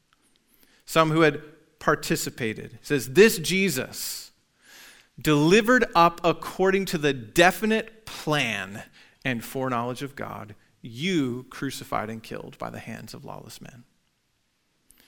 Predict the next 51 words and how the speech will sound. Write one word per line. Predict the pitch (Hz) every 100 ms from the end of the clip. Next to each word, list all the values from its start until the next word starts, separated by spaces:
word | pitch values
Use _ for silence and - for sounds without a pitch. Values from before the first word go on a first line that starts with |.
| _
Then | - 120
in |
chapter | 117 131 117 120
four, | - 143 123
as | 110
they're | 127
praying, | 117 - - 151 139 123 110
as | 107
they're | 120
facing | - 127 - 127
more | 127
persecution, | 120 123 110 - 113 110
saying, | 120 110 104 - - 117
"Don't | 170 156 147
speak | - 170 127
in | 151
this | 139 139
name | 139 135
anymore." | 127 123 123 113 107 104 -
It | - -
says, | -
"Truly | - - 208 208 180 160
in | 160
this | 165 151
city | - 170 143 101 - - -
there | - 165
were | 156
gathered | 127 143 151 165
together | 151 147 147 139
against | 120 131 139 -
your | 147
holy | 123 143 139
servant | 135 131 123 135
Jesus, | 117 120 110 - - - _ -
whom | 185 196
you | 196
anointed, | 190 170 151 110
both | 110 139
Herod | - 135 165
and | 165
Pontius | 117 104 107 -
Pilate, | 165 190 196
along | 123 123 143
with | 127
the | 120
Gentiles | 160 175 185 175
and | 123
the |
peoples | - 143 131
of | 113
Israel, | 170 185 196 208 208 208